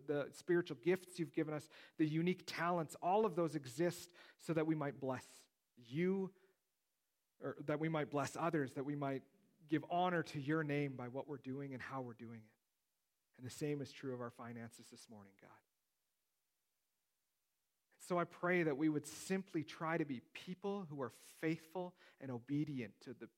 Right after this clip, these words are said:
principles in Scripture that you have laid before us. God, I pray that this church would be so faithful in giving to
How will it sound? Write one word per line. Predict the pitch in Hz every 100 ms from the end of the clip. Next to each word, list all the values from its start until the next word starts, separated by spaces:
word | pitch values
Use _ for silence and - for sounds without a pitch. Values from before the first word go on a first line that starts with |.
| -
principles | 160 147 139 135 120
in | 120
Scripture | - - 131 - 113
that | 87
you | 117
have | 123 110
laid | 110 107
before | - - 92
us. | 98 - - _ _ _ _ _ _ _ _ _ _ _ _ _ _ _ _ _ _ _ _ _ _ _ _ _ _ _ _ -
God, | 139
I | 135
pray | 143 - 156 143 131
that | 113 - _ _ _ _ _ _ _ _ _ _ _ _ 120
this | 147 -
church | - 135 117 -
would | 120
be | 120 110 - -
so | 151 135 123 - -
faithful | 123 117 - - - _ _ _ _ _ _ _ _ _ _ _ _ _ _ _ _ _ _ _ _ _ _ _ _
in | 120 113
giving | 127 113
to | 104